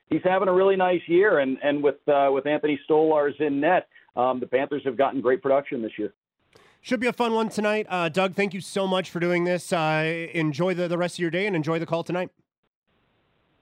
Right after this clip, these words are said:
Speaker 1: Thanks so much for having me. We'll talk to you soon.
Speaker 2: All right, talk soon.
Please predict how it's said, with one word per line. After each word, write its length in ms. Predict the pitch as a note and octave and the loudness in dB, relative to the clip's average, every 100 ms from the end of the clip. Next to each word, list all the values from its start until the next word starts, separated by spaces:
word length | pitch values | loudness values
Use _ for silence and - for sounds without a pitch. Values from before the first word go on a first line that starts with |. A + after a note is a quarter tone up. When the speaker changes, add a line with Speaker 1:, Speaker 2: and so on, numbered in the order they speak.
| - | -4
Speaker 1:
Thanks 240 | D3+ D#3 - | -2 -2 0
so 120 | D#3 | 0
much 200 | D#3+ D3+ | 2 0
for 140 | D#3 | 2
having 280 | D3 D#3 D3 | 2 2 -2
me. 120 | C#3+ | -2
We'll 80 | B2+ | -2
talk 220 | C3 C#3 | 0 0
to 60 | C#3+ | -2
you 40 | C3+ | -6
soon. 200 | C3+ - - | -6 -6 -10
Speaker 2:
All 80 | B2+ | -6
right, 200 | C#3+ - | -6 -4
talk 180 | D3 D3 | -8 -8
soon. 260 | - A#2 | -6 -8